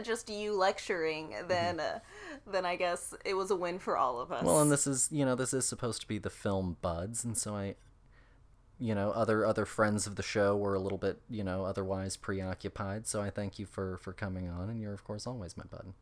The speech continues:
Speaker 1: Oh, of course, love.
Speaker 2: So, thank you for listening, as always, and we'll see you next week.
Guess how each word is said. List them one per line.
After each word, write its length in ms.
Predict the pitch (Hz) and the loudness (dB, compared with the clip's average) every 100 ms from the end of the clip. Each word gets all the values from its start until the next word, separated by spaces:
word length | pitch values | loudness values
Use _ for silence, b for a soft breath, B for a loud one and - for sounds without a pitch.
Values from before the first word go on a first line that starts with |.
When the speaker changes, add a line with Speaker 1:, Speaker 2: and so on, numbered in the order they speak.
| 330 | -8
Speaker 1:
Oh, 200 | 392 302 | -4 -4
of 120 | - | -6
course, 360 | - 214 202 185 | -6 -6 -6 -8
love. 300 | 170 160 175 - - - - - - - - - - - - B B B B | -4 -6 -8 -20 -20 -20 -20 -20 -20 -20 -20 -20 -20 -20 -20 B B B B
Speaker 2:
So, 540 | - - 151 147 147 - | 8 12 12 12 10 8
thank 300 | 156 165 - | 4 4 0
you 200 | 147 147 | 0 0
for 480 | - 139 127 123 120 | -2 0 4 4 2
listening, 420 | 120 127 - 123 113 | 2 2 2 0 0
as 100 | 110 | 4
always, 560 | 110 110 113 139 - - | 4 4 2 0 -4 0
and 340 | 110 110 113 | 2 2 2
we'll 460 | 104 110 113 117 110 | 2 4 4 2 0
see 260 | - - 110 | 0 2 2
you 100 | 120 | 2
next 260 | 127 - 143 | 2 0 0
week. 300 | 151 90 | 0 -2